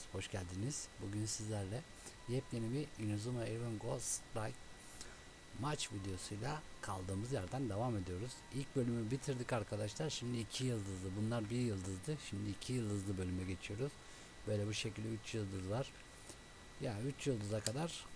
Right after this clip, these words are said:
hepsini bitireceğiz. Bütün oyuncuları açmaya çalışacağız. Kendimizi geliştireceğiz. Bu arada yeni kalecimiz var. Evet. Yeni saha açıldı. Evet. Oo, rakipler gözüktü.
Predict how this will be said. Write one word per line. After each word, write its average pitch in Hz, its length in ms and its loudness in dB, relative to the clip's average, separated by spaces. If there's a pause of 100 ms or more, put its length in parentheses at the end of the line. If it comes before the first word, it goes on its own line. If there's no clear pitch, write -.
(340)
hepsini 131 420 0
bitireceğiz. 107 640 0 (200)
Bütün 120 240 0
oyuncuları 98 460 2
açmaya 143 380 -2
çalışacağız. 147 680 0 (580)
Kendimizi 95 500 0
geliştireceğiz. 135 680 0 (260)
Bu 107 80 2
arada 110 320 2
yeni 104 360 4 (440)
kalecimiz 95 560 0
var. 80 160 -4 (880)
Evet. 107 220 0 (1600)
Yeni 127 220 6
saha 127 280 4
açıldı. 113 500 2 (2000)
Evet. 113 440 6
Oo, 123 600 6
rakipler 113 440 0
gözüktü. 117 720 2